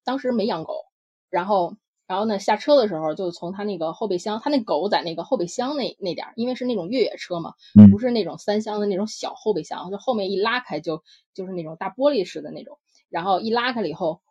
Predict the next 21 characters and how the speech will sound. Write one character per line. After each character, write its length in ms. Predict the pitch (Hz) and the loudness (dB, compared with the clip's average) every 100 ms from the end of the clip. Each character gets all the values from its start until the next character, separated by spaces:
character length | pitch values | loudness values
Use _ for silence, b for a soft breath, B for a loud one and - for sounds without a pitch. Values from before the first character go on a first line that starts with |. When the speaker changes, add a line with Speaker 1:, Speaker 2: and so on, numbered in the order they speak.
| _ | _
Speaker 1:
我， 120 | - - | -16 -10
我， 180 | 139 - | -8 -4
我 120 | 180 | -2
跟 100 | 214 | -2
我 80 | 202 | -2
爸 120 | 208 | 0
愣 240 | 262 339 196 | 0 0 -2
了 80 | |
一 60 | 170 | -8
下， 160 | - - _ - | -16 -20 _ -6
因 100 | 254 | -2
为 100 | 262 | -2
车 220 | - 302 | -2 -2
上 360 | 269 214 185 202 _ _ _ _ | 0 -2 -6 -12 _ _ _ _
不 100 | 214 | -4
是 120 | 302 | 0
两 220 | 233 170 - | 0 0 -4
只 120 | 165 | -8
萨 180 | - 151 | -6 -8
摩 140 | 156 | -8
耶， 180 | - | -12